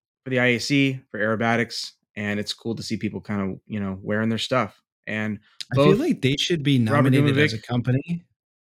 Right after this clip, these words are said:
Speaker 2: for the Kathy Jaffe Award for volunteering, 'cause they've, I mean, it's not, they don't really spon-, they're not getting, like, I mean, they're sponsoring and, like, hopefully they're,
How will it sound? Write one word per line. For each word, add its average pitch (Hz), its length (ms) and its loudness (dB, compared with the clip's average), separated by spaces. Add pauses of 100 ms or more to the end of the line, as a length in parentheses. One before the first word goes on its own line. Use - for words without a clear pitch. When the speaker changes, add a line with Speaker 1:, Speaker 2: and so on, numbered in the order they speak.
(540)
Speaker 2:
for 123 180 0
the 113 60 0
Kathy 113 320 -2
Jaffe 110 300 -4
Award 92 280 -10
for 104 140 -14
volunteering, 101 560 -6
'cause 117 160 0
they've, 156 200 2 (260)
I 156 80 0
mean, 156 260 4 (680)
it's 151 200 0
not, 262 220 -8
they 185 100 0
don't 302 120 -2
really 311 160 2
spon-, 127 340 -2
they're 151 180 0
not 240 120 0
getting, 120 380 2
like, 104 340 -8
I 143 60 -4
mean, 139 140 4
they're 151 80 2
sponsoring 143 580 0
and, 123 80 2
like, 117 140 -2
hopefully 127 320 -4
they're, 123 140 -4